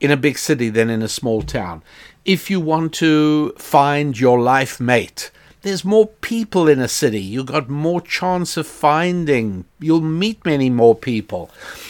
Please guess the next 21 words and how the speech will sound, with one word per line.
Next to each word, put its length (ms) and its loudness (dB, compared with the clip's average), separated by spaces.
And 220 -2
so 140 2
you'll 320 2
find 400 0
somebody 380 2
whom 240 -2
you 100 0
will 140 -2
choose 440 0
to 140 -6
live 240 2
the 100 -4
rest 280 -2
of 100 -4
your 160 0
life 320 -4
with. 220 -10
In 120 4
almost 540 4
every 380 -4
area, 540 -2